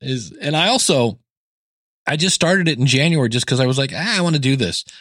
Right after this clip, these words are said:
I started the little story thing at the beginning, which in a way is not getting to the point, but it's a story that always ends with, "And this is what we're talking about today." So any feedback on that, uh, I would love that.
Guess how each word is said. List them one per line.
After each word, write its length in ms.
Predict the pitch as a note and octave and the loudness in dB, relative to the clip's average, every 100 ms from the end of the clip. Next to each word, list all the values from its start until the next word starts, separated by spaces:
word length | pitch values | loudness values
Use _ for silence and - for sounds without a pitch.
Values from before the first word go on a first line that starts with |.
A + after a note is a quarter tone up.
| _ | _
I 60 | - | -4
started 280 | B2 E3 D#3 | 0 0 0
the 80 | C3+ | 0
little 160 | D3 | 0
story 360 | C3 - C3 D#3 | -2 -2 0 0
thing 220 | - A2 | 0 0
at 80 | G2 | 0
the 60 | F#2+ | -2
beginning, 400 | G#2 G#2 F#2+ F#2+ | -2 0 0 0
which 180 | A#2 | -2
in 100 | C#3+ | 0
a 80 | C#3+ | 0
way 380 | C#3 E3+ E3 B2 | 2 2 0 -2
is 120 | G#2 | -4
not 220 | B2+ B2 | -4 -4
getting 260 | A#2 C3 B2+ | -2 0 0
to 80 | B2+ | 0
the 100 | A2+ | -2
point, 400 | A2+ D3 A#2 F#2+ | 0 0 -2 -4
but 160 | B2 A#2+ | -2 -2
it's 200 | G#2+ - | -2 -6
a 100 | G#2+ | -4
story 640 | - G#3 A3+ C#3 B2 A#2 _ - _ _ - | 0 2 2 2 0 -4 _ -20 _ _ -8
that 260 | B2+ C#3 | -4 -2
always 340 | B2 C#3+ D#3 C3+ | 0 2 2 2
ends 300 | B2+ C#3 B2 | 0 0 0
with, 240 | A#2+ A2 | 0 -2
"And 120 | A2 | 0
this 140 | B2 B2 | 0 0
is 140 | A#2+ | -2
what 100 | A#2 | -4
we're 80 | A2 | -4
talking 400 | A2 B2+ B2 G#2+ | -2 -2 0 -2
about 260 | G2+ F#2 E2+ | -2 -4 -8
today." 280 | G2 G2 | -6 -4
So 320 | F#2+ A#2 G2+ F#2 - - - | 0 0 0 -2 -12 -16 -4
any 200 | A3 D#4 | -2 0
feedback 540 | - C4 E3 A2+ G2+ | 0 0 0 -2 -2
on 140 | A#2 A2+ | -2 0
that, 320 | A2 A2+ - | 0 -2 -4
uh, 160 | A#2+ A2+ | -4 -2
I 160 | C#3 | -2
would 240 | E3+ C3 A#2 | -2 -2 0
love 400 | A2 C3 D3 A2+ | 0 0 0 -4
that. 380 | F2 - - | -8 -10 -14